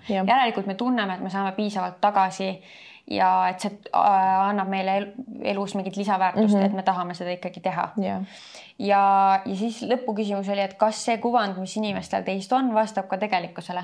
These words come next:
Speaker 1: Ma ei kujuta ette, mis kuvand
Speaker 2: Ma ei
Speaker 1: üldse
Speaker 2: tea.
Speaker 1: inimestel on. <laughs>
Speaker 2: Ma täpselt ei tea, mis kuvand on.
Speaker 1: Jaa.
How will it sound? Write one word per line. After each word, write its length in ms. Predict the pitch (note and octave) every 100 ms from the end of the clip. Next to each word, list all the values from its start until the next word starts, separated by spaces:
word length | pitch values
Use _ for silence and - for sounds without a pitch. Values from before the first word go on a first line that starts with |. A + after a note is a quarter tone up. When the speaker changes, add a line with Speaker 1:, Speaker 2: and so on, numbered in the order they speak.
| -
Speaker 1:
Ma 60 | G#3
ei 40 |
kujuta 280 | G#3+ C4+ A3+
ette, 160 | G#3 F#3+
mis 120 | F3
kuvand 260 | - E3+ F3+
Speaker 2:
Ma 80 |
ei 60 | F#3+
Speaker 1:
üldse 60 | G3+
Speaker 2:
tea. 60 | A3
Speaker 1:
inimestel 340 | D4 D#4+ -
on. 300 | G4 F4+ F#4+ G#4 G4 E4+
<laughs> 180 | G#4 -
Speaker 2:
Ma 80 | A3+
täpselt 380 | C4+ C4 G#3+
ei 60 | G3
tea, 220 | B3 A#3+
mis 180 | G3 F#3+ -
kuvand 320 | G#3 G3 F#3
on. 260 | A3 G3+ F3
Speaker 1:
Jaa. 420 | A#3 - - G3+